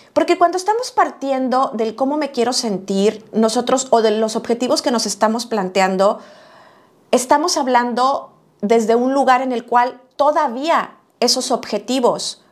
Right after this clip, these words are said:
no son una realidad. Si tú tienes un sueño, tienes un objetivo, es porque todavía no lo tienes. Es decir, estamos hablando desde un vacío,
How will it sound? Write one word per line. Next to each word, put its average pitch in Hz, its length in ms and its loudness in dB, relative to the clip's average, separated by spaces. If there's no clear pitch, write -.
no 220 260 4
son 233 240 -4
una 214 200 0
realidad. 151 560 -2
Si 247 260 0
tú 427 160 4
tienes 480 380 2
un 381 140 -2
sueño, 233 520 0
tienes 226 320 -6
un 254 100 -4
objetivo, 214 720 -2
es 269 160 4
porque 294 260 -2
todavía 254 920 2
no 214 260 2
lo 226 200 0
tienes. 285 360 0
Es 208 100 -2
decir, 226 280 -2
estamos 214 420 -2
hablando 226 600 0
desde 202 300 2
un 214 100 0
vacío, 220 540 0